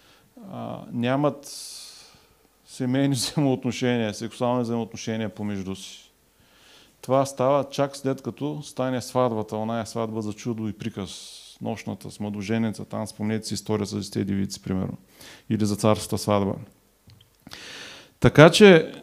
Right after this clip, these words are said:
нали, представете си, пристигат в Витлием, едно малко градче, е, всички се познават, верно, има и нови хора, но пристигат един мъж, доста така възрастен, и едно момиче, което е бременно.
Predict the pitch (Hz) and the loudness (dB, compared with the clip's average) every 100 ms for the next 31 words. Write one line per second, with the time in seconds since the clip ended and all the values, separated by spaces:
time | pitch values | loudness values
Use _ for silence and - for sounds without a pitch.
0 | - - _ - 151 170 139 - 127 135 | -20 -20 _ 6 6 8 4 6 8 10
1 | 185 185 202 202 170 135 - 185 151 - | 8 6 0 2 0 0 6 8 8 4
2 | - - - - 117 107 - 135 170 190 | -6 -18 -18 -8 -6 -6 2 2 2 0
3 | 170 143 123 117 123 123 107 101 101 - | -6 -4 -2 2 2 2 -6 -6 -4 -2
4 | 180 175 151 131 - 117 - 113 - - | -2 -4 -10 -12 -10 -10 -8 -10 -8 -12
5 | - 95 123 170 170 113 117 107 110 110 | -8 -4 0 0 -2 -4 -4 -2 -4 -4
6 | 104 101 98 147 170 175 185 - 123 - | -4 -6 -6 -4 -4 -4 -6 -8 -8 -2
7 | 190 143 127 123 123 123 208 202 - - | 2 2 4 6 8 10 8 8 2 -2
8 | - - _ _ - 123 - - 110 - | -10 -18 _ _ 2 2 2 -2 -4 0
9 | 127 110 98 104 117 123 - 185 202 208 | 0 0 0 2 2 2 0 0 0 -4
10 | - - - - - - 180 175 196 202 | -12 -20 -20 -20 -20 -8 0 4 8 10
11 | 196 185 190 139 147 156 160 160 135 120 | 12 10 8 4 4 6 6 6 6 8
12 | 151 139 110 98 110 | 8 8 2 0 -4